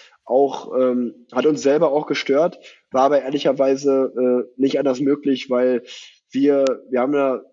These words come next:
schon eine gewisse Experience geliefert mit, äh, guten Guides und mit Essen und mit Trinken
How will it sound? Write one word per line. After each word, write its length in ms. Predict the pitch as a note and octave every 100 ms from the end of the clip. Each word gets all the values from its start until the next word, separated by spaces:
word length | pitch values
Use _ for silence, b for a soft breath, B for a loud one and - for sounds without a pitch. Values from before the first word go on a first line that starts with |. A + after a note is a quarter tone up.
| _
schon 220 | - - C#3+
eine 100 | C#3
gewisse 260 | C3+ B2+
Experience 600 | A#2+ - C#3 D3 D#3 D3+
geliefert 480 | C#3+ C#3+ C#3+ C3 -
mit, 340 | B2+ C3 -
äh, 320 | B2+ B2+ B2+ A#2+ F#2+ _ _
guten 280 | C3+ C3+ B2
Guides 440 | B2 C#3 D3 -
und 260 | C3 B2+ A#2+
mit 140 | A#2+
Essen 320 | - C3 -
und 80 | C3+
mit 160 | B2 A#2+
Trinken 480 | - D#3 C#3+ D3+